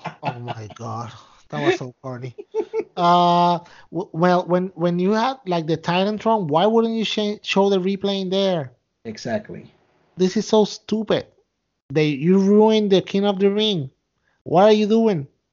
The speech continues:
Speaker 1: Because they're stupid idiots.
Speaker 2: They're stupid idiots, all right.
Speaker 1: <laughs>
Speaker 2: Does that make
Speaker 1: Anyway,
Speaker 2: sense?
Speaker 1: now
Speaker 2: Anyway.
Speaker 1: we, th-,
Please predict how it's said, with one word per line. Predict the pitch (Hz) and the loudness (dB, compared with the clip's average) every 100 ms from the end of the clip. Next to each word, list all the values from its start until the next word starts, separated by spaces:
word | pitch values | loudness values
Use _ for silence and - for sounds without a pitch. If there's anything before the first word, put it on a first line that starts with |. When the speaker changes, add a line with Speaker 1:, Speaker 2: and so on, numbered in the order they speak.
| _ _ _ | _ _ _
Speaker 1:
Because | 143 160 214 180 | -2 4 4 8
they're | 214 | 8
stupid | - 302 254 214 240 | 6 2 2 4 6
idiots. | 247 277 262 214 - - _ _ | 4 2 0 -6 -16 -18 _ _
Speaker 2:
They're | 147 151 | -2 0
stupid | - 196 208 | 2 2 4
idiots, | 208 220 214 - | 4 4 2 2
all | 220 226 | 2 4
right. | 196 202 - _ _ _ _ - | 4 0 -4 _ _ _ _ -20
Speaker 1:
<laughs> | - - - - 359 _ _ _ _ _ _ _ - - - 147 | -12 -10 -10 -12 -18 _ _ _ _ _ _ _ -20 -20 -18 -6
Speaker 2:
Does | |
that | 156 185 | -2 0
make | 180 | 0
Speaker 1:
Anyway, | 156 | -2
Speaker 2:
sense? | 160 180 _ _ _ - | -4 -8 _ _ _ -6
Speaker 1:
now | 165 185 214 | -2 2 2
Speaker 2:
Anyway. | 220 | 0
Speaker 1:
we, | 165 | -6
th-, | 196 | -10